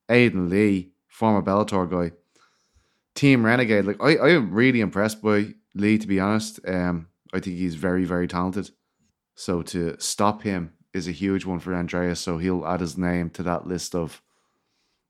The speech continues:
Irish fighters trying to get in the U F C. He's S B G as well. I mean, I think it would have been greatly beneficial to these guys if <laughs> Conor McGregor fought this year.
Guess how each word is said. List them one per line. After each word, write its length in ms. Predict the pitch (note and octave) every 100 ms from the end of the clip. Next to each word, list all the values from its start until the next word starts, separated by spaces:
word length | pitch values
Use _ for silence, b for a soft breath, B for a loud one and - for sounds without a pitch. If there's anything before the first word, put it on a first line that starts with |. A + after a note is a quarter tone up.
| G2+
Irish 240 | G2+ F2+
fighters 320 | G#2+ F#2+ F2+
trying 220 | - G#2+
to 60 | G2
get 200 | F#2+ G2
in 60 | F#2+
the 80 |
U 200 | G2 G2
F 80 | F#2
C. 380 | - A2+ G2+ - _ _ _ _ _ -
He's 240 | A2+ A2
S 160 | G#2+ G#2+
B 140 | A2
G 160 | G#2+ G#2+
as 120 | F2+
well. 300 | G2 A2+ G2+
I 60 | F2
mean, 160 | F#2
I 80 | F2
think 160 | G#2+ F#2+
it 40 |
would 140 | F#2+
have 60 | F#2+
been 160 | F#2 F2
greatly 360 | G2 G#2 G2+
beneficial 520 | G2+ G2+ F#2+ A2+ A2
to 60 | F2+
these 180 | F#2 F2
guys 240 | G2 F#2+
if 80 | F2
<laughs> 0 |
Conor 320 | - C3+ A2+
McGregor 240 | G#2 A2+ G#2
fought 240 | F#2 F2
this 200 | F2+ F2
year. 220 | F2+ F2+